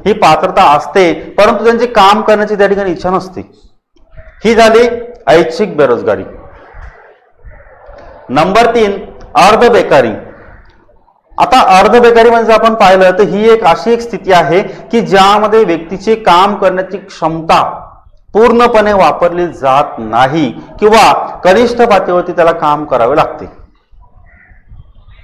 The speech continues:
चौथं जे आहे, ते म्हणजे पूर्ण रोजगार. आता पूर्ण रोजगार म्हणजे आपण पाहिलं, तर यामध्ये पूर्ण रोजगार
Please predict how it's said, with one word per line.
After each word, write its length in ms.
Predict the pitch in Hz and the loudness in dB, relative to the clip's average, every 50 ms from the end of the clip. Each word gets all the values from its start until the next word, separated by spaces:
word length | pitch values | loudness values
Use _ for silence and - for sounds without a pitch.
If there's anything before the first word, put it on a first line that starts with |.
| - _ _ _ _ - - _ _ - - - - _ _ - - | -20 _ _ _ _ -20 -20 _ _ -20 -20 -20 -20 _ _ -2 0
चौथं 360 | 214 220 240 226 - 277 - | 2 4 4 4 2 2 4
जे 100 | 247 247 | 4 4
आहे, 240 | 233 226 226 226 226 | 4 4 4 4 2
ते 80 | 226 | 2
म्हणजे 240 | 220 220 214 202 220 | 0 0 0 0 0
पूर्ण 300 | 220 - 196 190 185 190 | 0 0 0 -2 -2 -2
रोजगार. 440 | 190 160 139 113 98 92 107 98 92 - - - - - _ _ _ - - _ _ _ _ _ _ _ - - _ _ _ _ _ _ - _ _ _ - - | -2 -2 -2 -4 -4 -4 -4 -4 -4 -6 -10 -18 -20 -20 _ _ _ -20 -20 _ _ _ _ _ _ _ -20 -20 _ _ _ _ _ _ -20 _ _ _ -6 -4
आता 160 | 170 - 240 240 | 0 0 0 0
पूर्ण 260 | 240 233 233 233 240 | 2 2 2 2 4
रोजगार 440 | 247 220 214 208 185 208 220 226 220 | 4 4 4 4 4 4 2 4 4
म्हणजे 220 | 226 226 214 214 | 4 2 2 2
आपण 200 | 220 214 214 208 | 2 2 0 0
पाहिलं, 440 | 208 - 180 160 175 180 170 143 139 - - - - - - - - - - - - - | 0 0 2 2 2 4 2 2 0 -2 -6 -12 -16 -20 -20 -20 -20 -20 -20 -8 -2 0
तर 120 | 233 240 | 2 2
यामध्ये 560 | 220 208 196 208 214 226 233 208 226 220 220 220 - - - - - - - | 4 2 2 2 2 2 2 2 4 4 2 2 -2 -8 -14 -18 -20 -8 -2
पूर्ण 260 | - 233 233 240 233 | 0 2 2 2 2
रोजगार 600 | 247 233 214 202 202 190 - - 208 208 180 147 | 2 4 4 4 2 0 0 0 2 2 2 2